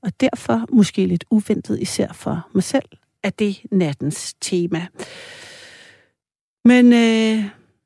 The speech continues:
fordi ikke nok med,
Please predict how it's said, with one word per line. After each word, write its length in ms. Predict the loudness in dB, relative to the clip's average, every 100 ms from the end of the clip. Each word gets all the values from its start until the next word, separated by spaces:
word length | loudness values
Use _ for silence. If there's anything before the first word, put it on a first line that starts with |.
| _ -12
fordi 420 | -6 -2 -4 -6 _ _ _ _ _ _ _ _
ikke 340 | -2 -2 -2 0
nok 280 | 0 -2 0
med, 360 | 0 0 -4